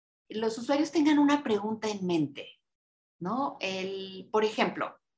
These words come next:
yo quiero pensar en nuevas metodologías para el aprendizaje, ¿no? Estoy, siempre doy mis clases iguales y quiero darme ideas de, de estrategias didácticas distintas.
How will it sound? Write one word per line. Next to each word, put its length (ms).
yo 640
quiero 300
pensar 840
en 460
nuevas 480
metodologías 960
para 440
el 120
aprendizaje, 760
¿no? 320
Estoy, 520
siempre 300
doy 100
mis 180
clases 360
iguales 680
y 100
quiero 260
darme 280
ideas 320
de, 320
de 80
estrategias 460
didácticas 400
distintas. 600